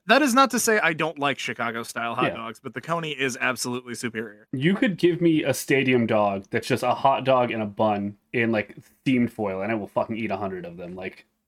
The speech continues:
Speaker 1: Stark's dad, but were you sucking on the chili
Speaker 2: <laughs>
Speaker 1: dogs?
Speaker 2: Sucking
Speaker 1: That is a
Speaker 2: on
Speaker 1: John
Speaker 2: some
Speaker 1: Mellencamp
Speaker 2: dogs.
Speaker 1: reference for, uh,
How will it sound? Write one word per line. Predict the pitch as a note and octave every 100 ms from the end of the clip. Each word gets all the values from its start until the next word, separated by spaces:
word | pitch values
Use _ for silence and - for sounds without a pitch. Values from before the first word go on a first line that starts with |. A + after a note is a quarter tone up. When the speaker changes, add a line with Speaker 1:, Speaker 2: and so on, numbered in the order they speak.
| _
Speaker 1:
Stark's | - - C#3 C#3 -
dad, | - D3+ D3
but | C#3+ C#3+
were | D3
you | C#3+
sucking | B2+ C3 B2 C3
on | A#2
the | A#2+
chili | - B2+ A#2
Speaker 2:
<laughs> |
Speaker 1:
dogs? | A2+ A2+ A2+
Speaker 2:
Sucking | D#3 D#3+
Speaker 1:
That | D#3
is | C#3
a | B2+
Speaker 2:
on |
Speaker 1:
John | D3+ D3+
Speaker 2:
some | G#3+ G3+
Speaker 1:
Mellencamp | C4 B3 - E3 C#3+
Speaker 2:
dogs. | D3+
Speaker 1:
reference | D3 C#3+ C3+ B2 -
for, | D3 C#3 C3+
uh, | B2 A#2+